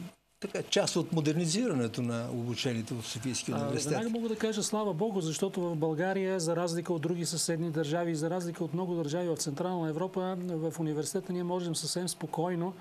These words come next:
Speaker 2: да създаваме нови специалности, и бакалавърски, и магистърски специалности,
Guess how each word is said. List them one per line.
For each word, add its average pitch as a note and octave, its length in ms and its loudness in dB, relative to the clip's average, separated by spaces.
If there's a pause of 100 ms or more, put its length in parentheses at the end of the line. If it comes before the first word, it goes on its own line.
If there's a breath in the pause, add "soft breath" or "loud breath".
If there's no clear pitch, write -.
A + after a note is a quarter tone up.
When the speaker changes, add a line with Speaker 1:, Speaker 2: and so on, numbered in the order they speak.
(320 loud breath)
Speaker 2:
да D3 80 0
създаваме D#3+ 520 0
нови D#3+ 220 0
специалности, D3 680 -2
и B2+ 40 -2
бакалавърски, D#3+ 720 -2
и - 20 0
магистърски D#3 480 -4
специалности, D#3+ 640 -2